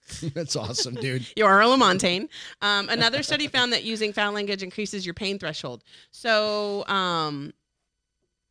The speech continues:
Speaker 2: they, they were saying that, you know, um, what did it say? Although swearing has been deemed language of poverty, research found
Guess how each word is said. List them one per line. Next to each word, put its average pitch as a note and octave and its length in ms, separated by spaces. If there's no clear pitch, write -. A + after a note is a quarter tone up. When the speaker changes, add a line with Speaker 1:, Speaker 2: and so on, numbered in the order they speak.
Speaker 2:
they, A3 240
they G#3+ 160
were G#3 80
saying A#3 320
that, F#3+ 160
you F3+ 120
know, E3+ 300
um, E3 360
what A#3 80
did G#3 60
it F3+ 40
say? F3+ 160
Although A#3+ 260
swearing D#4+ 460
has G#3+ 180
been G3+ 160
deemed A3 340
language G3 380
of F3+ 140
poverty, E3+ 580
research D#3+ 460
found E3+ 300